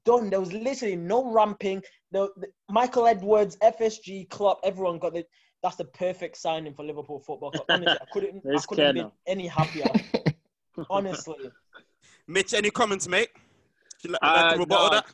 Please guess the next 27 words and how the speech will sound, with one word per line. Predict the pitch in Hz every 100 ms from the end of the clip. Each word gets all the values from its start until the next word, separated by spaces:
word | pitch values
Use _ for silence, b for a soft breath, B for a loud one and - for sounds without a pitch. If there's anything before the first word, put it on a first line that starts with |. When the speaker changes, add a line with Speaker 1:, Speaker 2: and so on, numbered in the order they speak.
| 147 - _ _ _ -
Speaker 2:
to | 202
be | 175 185
honest, | 175 143 -
I've, | 156 156 151 139 147
I've, | 147 151 143
I've | 151 143
been | 160 165
probably | 160 156 135
one | 131 143
of | 131
the |
only | 139 139
ones | 135 135 123 113
that | 127 120
back | 147 151 -
in | 139
the | 123
day | 139 139 123
when | 131 135 127 123 _ _ _ -
Thiago | 147 147 135 -
first | - 151 143 -
started | 147 131 127
coming | - 139 139
up, | 123 117
I | 117 131
used | 139 -
to, | 131 123